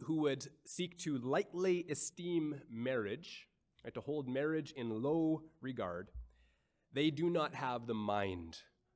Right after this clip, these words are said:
of Christ. He says, "He who beautified and adorned the, the estate of matrimony by his presence and the first miracle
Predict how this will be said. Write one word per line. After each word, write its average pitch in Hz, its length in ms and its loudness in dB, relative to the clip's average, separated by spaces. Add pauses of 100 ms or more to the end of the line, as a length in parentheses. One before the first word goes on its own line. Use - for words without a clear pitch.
of - 140 -12
Christ. - 580 -8 (1500)
He 127 120 0
says, 143 420 4 (400)
"He 220 380 6
who 196 200 4
beautified 214 920 4 (240)
and 143 180 6
adorned 185 920 10
the, 143 240 4
the 160 140 2
estate - 720 -2
of 143 160 0
matrimony 160 840 2 (280)
by 123 220 0
his 156 260 2
presence 175 580 -2
and 123 140 0
the 120 60 -2
first 175 340 -4
miracle 170 580 -2